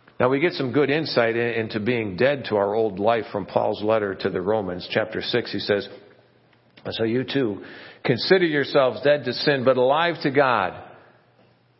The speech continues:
in Christ Jesus." Consider, make that choice.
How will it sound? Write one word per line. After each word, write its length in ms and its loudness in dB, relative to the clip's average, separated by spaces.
in 180 -4
Christ 380 -4
Jesus." 400 -6
Consider, 460 2
make 240 2
that 180 4
choice. 520 0